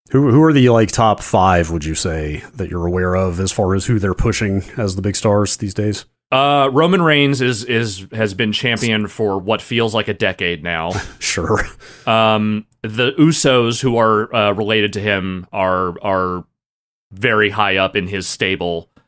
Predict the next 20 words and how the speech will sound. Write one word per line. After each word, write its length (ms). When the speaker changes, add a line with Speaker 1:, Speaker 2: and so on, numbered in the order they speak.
Speaker 2:
Um, 640
Cody 320
Rhodes 460
is 100
back 420
in 220
W 220
W 320
E, 200
and 120
he's 200
kind 220
of 60
been 140
pushed 280
as 140
one 160
of 80
the 80
main 500